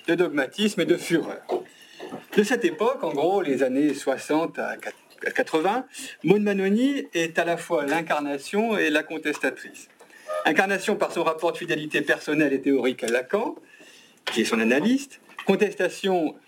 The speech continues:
par le rôle qu'elle joue dans la diffusion de la psychanalyse anglaise, de Winnicott, de sa conception du self en France. Rien n'illustre autant la position de Manoni dans le champ psychanalytique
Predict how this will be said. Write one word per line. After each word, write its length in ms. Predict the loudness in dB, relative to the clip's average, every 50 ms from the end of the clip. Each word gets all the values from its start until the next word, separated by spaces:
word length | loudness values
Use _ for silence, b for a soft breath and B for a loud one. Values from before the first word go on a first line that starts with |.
| _
par 160 | -2 -2 0
le 80 | 0 0
rôle 240 | 0 0 0 -2 -2
qu'elle 200 | -2 -2 -2 0
joue 220 | 0 2 2 2
dans 200 | 2 0 0 2
la 160 | 2 0 0
diffusion 840 | -2 -6 -10 -12 -12 -10 -6 -4 -4 -2 0 2 2 2 2 2 0
de 220 | -2 0 0 2
la 120 | 2 2 0
psychanalyse 640 | -4 -6 -4 -2 0 0 0 0 -2 -4 -4 -4
anglaise, 600 | -4 -2 0 2 2 2 2 0 -2 -2 -4 -8 _ _ -4 -2
de 80 | 0
Winnicott, 680 | 0 0 0 0 0 -2 -2 0 0 0 0 0 -2 -4
de 100 | -2 -2
sa 160 | 0 0 -2
conception 460 | -2 -2 -4 -4 -2 -4 -4 0 0 0
du 140 | 0 -2
self 300 | -2 0 0 0 0 -2 -6 -12 -6 -2
en 80 | -2 -2
France. 380 | -2 -4 -12 -14 -14 -16 -20 -20 -20 -20 _ _ -20 -20 _ _ B B B B B B B B B
Rien 220 | B 4 4 4 4
n'illustre 360 | 2 0 0 0 -2 0 -2
autant 420 | -2 0 0 0 2 2 2 0
la 220 | 2 2 2 2 0
position 600 | 0 -2 -2 -2 -2 -2 -2 0 0 2 2 2
de 120 | 4 4
Manoni 420 | 2 4 4 2 2 2 2 0
dans 120 | 0 0 -2
le 60 | -2
champ 220 | -2 0 0 0
psychanalytique 920 | 0 0 -2 0 0 2 2 0 -2 -4 -6 -4 0 2 2 2 2 -2